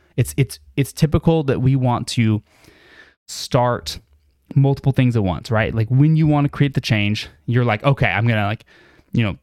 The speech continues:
lift five times a week. I'm gonna start going to the gym. I'm going to throw out all the junk food. I'm going to start cooking home cooked meals every day. I'm going to go to bed at nine P M. I'm going to,"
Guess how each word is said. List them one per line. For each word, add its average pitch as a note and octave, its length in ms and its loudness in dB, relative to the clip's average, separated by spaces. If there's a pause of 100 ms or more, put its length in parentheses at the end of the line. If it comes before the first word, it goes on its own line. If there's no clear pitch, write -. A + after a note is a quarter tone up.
(160)
lift D3 320 0
five C3+ 260 -2
times B2+ 260 0
a - 20 -2
week. G#2 220 -6
I'm A#2+ 80 -2
gonna A#2+ 120 0
start B2+ 220 -4
going B2 160 0
to A#2+ 60 -4
the A#2 80 -2
gym. G#2 320 -4
I'm A#2 160 0
going A#2+ 300 2
to A#2+ 520 0 (240)
throw C#3 200 2
out C3+ 40 2
all C3 60 2
the A#2+ 80 -4
junk A#2+ 180 2
food. - 220 -6
I'm A#2 100 2
going B2+ 240 2
to B2+ 80 -2
start A#2+ 240 0
cooking B2+ 240 2
home A#2+ 220 4
cooked A#2+ 240 -2
meals A#2 200 2
every G2+ 140 -2
day. F2 140 -4 (260)
I'm B2+ 140 2
going C3+ 240 2
to B2 60 -4
go B2+ 180 2
to B2 40 0
bed A#2+ 220 0
at G#2 220 0
nine A#2 240 2
P A#2+ 120 -4
M. F#2+ 140 -2
I'm A#2+ 140 0
going C3 320 0
to," B2 240 0